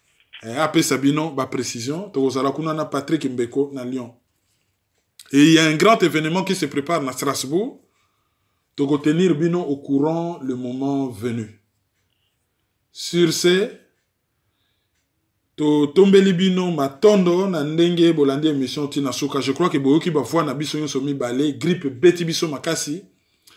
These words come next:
Épidémie ya grippe na ya malili ezali korenye mikolo na ba pays occidentaux. Biso nyonso tozali na grippe.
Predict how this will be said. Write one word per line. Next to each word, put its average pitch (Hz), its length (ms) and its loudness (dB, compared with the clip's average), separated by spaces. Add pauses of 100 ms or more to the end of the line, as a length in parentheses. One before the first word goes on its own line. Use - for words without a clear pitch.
(220)
Épidémie 151 540 0
ya 156 120 2
grippe 160 320 -2
na 165 80 -2
ya 160 80 0
malili 160 380 0
ezali 156 260 0
korenye 139 380 0
mikolo 139 400 -2
na 139 80 -4
ba 123 100 -4
pays 123 280 -2
occidentaux. 127 720 -6 (640)
Biso 143 240 -2
nyonso 147 260 -4
tozali 123 380 -4
na 113 120 -8
grippe. 123 380 -8